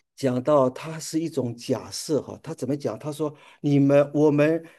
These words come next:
你们若顺从肉体活着，必要死。”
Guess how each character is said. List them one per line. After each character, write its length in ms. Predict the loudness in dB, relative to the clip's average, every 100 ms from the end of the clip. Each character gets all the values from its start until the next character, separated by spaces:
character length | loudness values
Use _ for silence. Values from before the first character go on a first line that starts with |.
| -4
你 140 | 0
们 200 | 4 4 2
若 420 | 2 6 8 8
顺 320 | 4 2 2 2
从 340 | 0 0 0
肉 380 | 4 8 8 6
体 460 | 0 -14 -14 -16 _ _ _ _
活 340 | -2 6 6
着， 400 | 6 4 2 -2 -8
必 160 | 0
要 180 | 2 2
死。” 300 | 0 -14